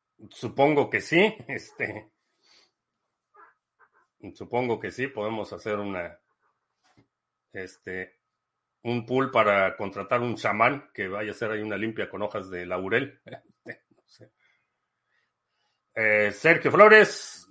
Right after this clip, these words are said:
saludos, nos vemos en Barcelona el nueve de marzo. ¿En qué tal vez emigrar a El Salvador si vives en Venezuela la Vieja y te dedicas a la minería y con habilidades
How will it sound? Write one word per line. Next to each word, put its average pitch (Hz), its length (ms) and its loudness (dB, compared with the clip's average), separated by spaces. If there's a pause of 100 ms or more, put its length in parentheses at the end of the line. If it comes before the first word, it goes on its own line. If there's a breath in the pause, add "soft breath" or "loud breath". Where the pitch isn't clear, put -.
saludos, 202 640 2
nos 110 180 -4
vemos 156 240 -2
en 123 100 -2
Barcelona 127 480 -2
el 117 180 -4
nueve 139 200 -4
de 117 80 -6
marzo. 143 380 -6 (160)
¿En 113 120 -12
qué 123 100 -10
tal 120 180 -10
vez 123 180 -12
emigrar 110 260 -6
a 117 40 -4
El 113 100 -10
Salvador 101 440 -10
si 113 120 -16
vives 110 340 -10
en 95 180 -12
Venezuela 95 440 -8
la 104 140 -6
Vieja 123 480 -6
y 104 80 -10
te 101 180 -10
dedicas 117 680 -8 (1500)
a 101 100 -6
la 98 120 -4
minería 107 720 -4
y 98 260 -10
con 98 220 -8
habilidades 110 1160 -6